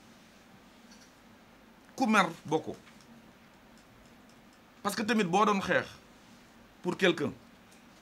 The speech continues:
ci permanence bi, man mënoon naa bañ a parce que damay jaay sama, jaay terrain bi rek, def ko ci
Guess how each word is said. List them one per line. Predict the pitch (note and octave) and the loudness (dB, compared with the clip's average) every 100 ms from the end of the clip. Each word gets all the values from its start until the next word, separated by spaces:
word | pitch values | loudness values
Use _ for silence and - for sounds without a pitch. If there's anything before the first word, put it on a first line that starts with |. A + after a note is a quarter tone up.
| - - | -20 -10
ci | |
permanence | B2+ D3 C3+ A#2+ - | -4 -2 0 -2 -6
bi, | - - | -20 -8
man | C#3+ C#3+ | -4 -2
mënoon | D#3+ | -2
naa | D3+ C#3 | -2 -4
bañ | F#3 | -4
a | - | -6
parce | D3+ | -8
que | A#2+ | -6
damay | D3+ D3 | -4 0
jaay | D#3+ | -2
sama, | D#3+ D3+ C#3+ | -2 -10 -8
jaay | E3 D#3+ D3+ | -2 -2 -2
terrain | D#3 D#3 | -4 -2
bi | G3 | -4
rek, | C4 - - - - - - | -4 -8 -20 -20 -20 -20 -6
def | D#3 | -6
ko | D#3 | -6
ci | D3 | -10